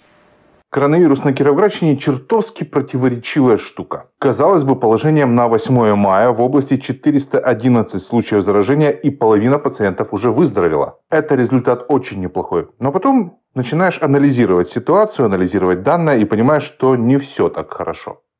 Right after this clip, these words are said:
Кировоградская область на третьем месте по смертности от коронавируса в Украине. В процентном соотношении это почти пять процентов от всех заболевших в области. И в группе риска прежде всего медики, врачи.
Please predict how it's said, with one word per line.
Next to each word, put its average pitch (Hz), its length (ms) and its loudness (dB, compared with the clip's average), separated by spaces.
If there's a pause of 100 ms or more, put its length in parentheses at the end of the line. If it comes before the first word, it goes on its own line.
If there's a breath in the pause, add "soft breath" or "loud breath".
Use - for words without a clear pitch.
(100)
Кировоградская 127 580 0
область 143 560 0
на 123 140 -2
третьем 113 420 0
месте 131 380 2
по - 180 -2
смертности 101 640 -2
от 92 140 -2
коронавируса 101 600 0
в 92 160 -6
Украине. 90 500 -4 (220)
В - 100 -20
процентном 139 560 -2
соотношении 104 580 -2
это 135 280 -2
почти - 400 -6
пять 123 340 -2
процентов 123 560 -6
от 98 160 -2
всех 107 280 -4
заболевших 92 540 -2
в 92 60 -4
области. 78 460 -6 (240)
И 135 180 4
в 104 120 -2
группе 147 420 2
риска 117 580 0 (160)
прежде 123 380 0
всего 95 540 -2 (120)
медики, 92 520 -4
врачи. 90 460 -10